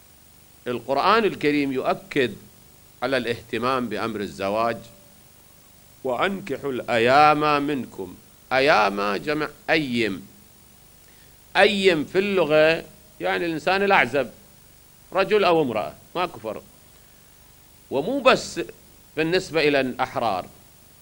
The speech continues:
وأنكحوا الأيام منكم والصالحين من عبادكم وإمائكم. سبحان الله، لازم يهتمون حتى بالموالي، حتى بالمماليك،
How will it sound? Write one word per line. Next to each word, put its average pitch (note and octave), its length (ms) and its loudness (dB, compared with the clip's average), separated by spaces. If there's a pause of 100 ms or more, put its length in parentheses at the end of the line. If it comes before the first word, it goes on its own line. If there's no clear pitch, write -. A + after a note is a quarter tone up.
(180)
وأنكحوا D3+ 640 0
الأيام C#3+ 760 6
منكم F#3 600 -2 (880)
والصالحين D#3 1300 2
من C#3 200 0
عبادكم F#3+ 1120 4
وإمائكم. G#2+ 880 -4 (1300)
سبحان C#3 380 0
الله، B2+ 320 0 (1000)
لازم F3+ 460 4
يهتمون D#3+ 640 0
حتى G#3 280 -2
بالموالي، E3+ 680 2
حتى - 340 -6
بالمماليك، F3+ 760 2